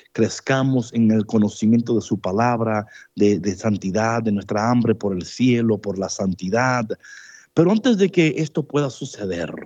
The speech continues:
ay, cafetero, el tema de hoy se llama muerte y multiplicación. Así como lo escuchaste, muerte y multiplicación.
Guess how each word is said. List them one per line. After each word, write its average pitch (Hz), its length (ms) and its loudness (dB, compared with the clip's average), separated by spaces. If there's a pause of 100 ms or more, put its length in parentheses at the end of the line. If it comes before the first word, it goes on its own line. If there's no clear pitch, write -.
(280)
ay, 104 280 -6
cafetero, 78 540 -8 (440)
el 120 140 6
tema 170 260 6
de 170 80 6
hoy 165 60 4
se 151 160 2
llama 147 260 2
muerte 160 760 0
y 131 120 4
multiplicación. 104 1000 -2 (100)
Así 107 220 -4
como 190 100 4
lo 175 60 4
escuchaste, 139 400 -4
muerte 180 720 4
y 185 280 -2
multiplicación. 147 1300 -2